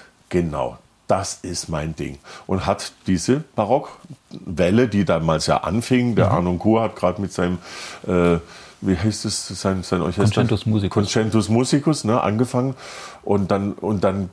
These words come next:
Speaker 1: begann das so Stück für Stück mehr und mehr. Und heutzutage alle Barocktrompeter, die irgendwo spielen, deren direkter Lehrer oder ihr Großvaterlehrer oder der Vater oder so weit.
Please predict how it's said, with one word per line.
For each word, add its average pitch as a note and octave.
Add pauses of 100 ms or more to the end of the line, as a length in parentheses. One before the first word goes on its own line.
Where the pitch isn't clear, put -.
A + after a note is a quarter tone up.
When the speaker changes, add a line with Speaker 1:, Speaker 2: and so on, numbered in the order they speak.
Speaker 1:
begann G2
das B2+
so A2
Stück -
für G2
Stück B2+
mehr G2+
und F2+
mehr. C3 (480)
Und G#2 (300)
heutzutage A#2
alle C#3+
Barocktrompeter, G#2
die F2
irgendwo F#2
spielen, F#2+ (340)
deren G2 (1120)
direkter B2+
Lehrer A2
oder E2+
ihr D2+
Großvaterlehrer F#2+
oder E2
der -
Vater G#2
oder -
so F#2+
weit. F2+